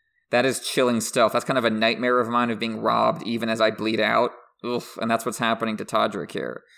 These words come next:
These raiders lack even the basic fraternal loyalty of soldiers to each other. You could argue they're worse than the Mountains Men,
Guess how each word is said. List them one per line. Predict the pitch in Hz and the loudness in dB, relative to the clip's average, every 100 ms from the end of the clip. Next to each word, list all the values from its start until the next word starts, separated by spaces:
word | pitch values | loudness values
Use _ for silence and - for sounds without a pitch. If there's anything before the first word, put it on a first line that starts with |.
| - _ _ - | -20 _ _ -14
These | 110 160 202 | -2 0 0
raiders | 147 165 196 160 123 | 2 4 4 2 0
lack | 143 - | -2 -2
even | 151 156 | -4 -2
the | 143 | -4
basic | - 147 165 - 147 | 0 0 0 0 -2
fraternal | - 143 - 156 147 | -2 -6 -2 -2 -2
loyalty | 139 131 151 143 127 | 0 2 2 2 0
of | 113 | 0
soldiers | - - 147 143 120 113 | -2 0 0 0 -2 -4
to | - 160 147 | 0 0 2
each | 147 - | -2 0
other. | 151 147 104 - - _ _ _ _ | 0 0 -2 -6 -14 _ _ _ _
You | 156 | -2
could | 202 214 | 2 4
argue | 165 196 180 | 4 4 2
they're | 147 160 | 4 2
worse | 117 143 185 | 2 2 0
than | - 170 | -2 -4
the | 165 | -2
Mountains | 160 170 165 147 | 0 -2 -2 -6
Men, | 123 117 82 - | -4 -4 -4 -8